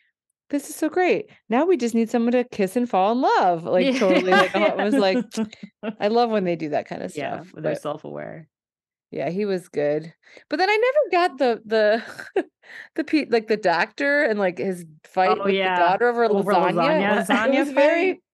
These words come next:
Speaker 1: it was very bizarre, and I was like, "What?"
Speaker 2: "I'll never speak to her again."
Speaker 1: I know.
Speaker 2: <laughs>
Speaker 1: Over
Speaker 2: I
Speaker 1: the
Speaker 2: thought
Speaker 1: lasagna.
Speaker 2: I was a little confu-, I mean, I know this isn't time travel, but I felt a little, like, of that time travel weirdness when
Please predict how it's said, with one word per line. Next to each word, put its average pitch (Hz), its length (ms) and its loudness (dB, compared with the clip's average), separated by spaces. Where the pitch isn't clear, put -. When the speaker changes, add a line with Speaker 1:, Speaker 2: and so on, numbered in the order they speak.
Speaker 1:
it 247 80 2
was 285 160 0
very 349 220 2
bizarre, 175 500 2
and 170 100 -2
I 214 40 0
was 214 180 -6
like, 214 240 -2
"What?" - 760 -6
Speaker 2:
"I'll 190 200 0
never 196 260 0
speak 196 280 -6
to 185 80 -2
her 180 140 0
again." 165 600 -2
Speaker 1:
I 370 180 6
know. 302 640 4
Speaker 2:
<laughs> 330 160 -4
Speaker 1:
Over 247 220 0
Speaker 2:
I 254 80 2
Speaker 1:
the 392 60 2
Speaker 2:
thought 180 540 0
Speaker 1:
lasagna. 185 340 -10
Speaker 2:
I 247 140 2
was 339 120 0
a 320 60 -2
little 277 200 0
confu-, 220 260 -4
I 190 60 -2
mean, 190 180 -4
I 180 120 -2
know 175 120 -4
this 175 200 -12
isn't 170 260 -12
time 170 260 -8
travel, 151 380 -6
but 147 120 -10
I 147 120 -6
felt 170 480 -4
a 156 40 -4
little, 156 600 0
like, 139 340 -6
of 147 100 -14
that 135 220 -6
time 165 300 -6
travel 151 340 -4
weirdness 147 520 -6
when 156 440 -2